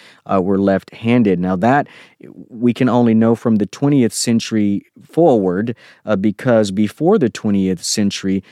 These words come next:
being left-handed was considered a defect, and so parents would force their kids to work right-handed.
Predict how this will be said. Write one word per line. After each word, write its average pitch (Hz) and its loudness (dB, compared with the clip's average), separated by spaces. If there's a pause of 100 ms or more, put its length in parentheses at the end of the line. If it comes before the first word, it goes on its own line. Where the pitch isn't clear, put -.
(140)
being 117 2
left-handed 101 0
was 113 0
considered 110 0
a 101 -2
defect, 92 -2
and 101 -6
so 101 0
parents 120 0
would 98 -2
force 143 0
their 110 2
kids 98 -2 (360)
to 110 2
work 104 0
right-handed. 107 -2